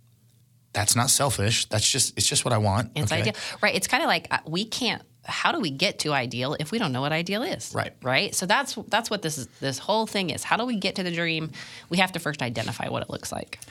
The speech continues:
Speaker 1: And then the other really cool thing about this that we have found as, you know, we're helping couples walk through it, and we found it as we do it, is sometimes your spouse actually wants something that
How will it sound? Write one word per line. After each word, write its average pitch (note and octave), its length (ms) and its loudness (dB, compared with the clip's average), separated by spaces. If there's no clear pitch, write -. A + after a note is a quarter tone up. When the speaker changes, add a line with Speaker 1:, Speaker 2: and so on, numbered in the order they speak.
Speaker 1:
And A2+ 120 6
then A#2 140 6
the G#2+ 160 4
other B2+ 220 4
really G#2+ 260 6
cool G#2+ 180 4
thing G2+ 160 4
about F#2+ 260 4
this F#2 440 2
that G2 300 2
we G#2 220 4
have G2+ 140 2
found F#2 420 2
as, F#2+ 220 0
you F#2+ 120 2
know, F2 100 2
we're F#2+ 140 2
helping G2+ 260 4
couples G2 260 2
walk F#2+ 160 0
through G#2 120 2
it, G2+ 60 -2
and B2 140 4
we C3 120 4
found F#2 280 0
it A#2 200 0
as F#2+ 120 0
we A#2 160 2
do F#2+ 200 2
it, F#2 180 0
is A2 160 6
sometimes E3+ 440 4
your A#2 80 4
spouse A2 340 2
actually A#2+ 300 2
wants F#2 320 2
something F2 520 0
that A#2 160 4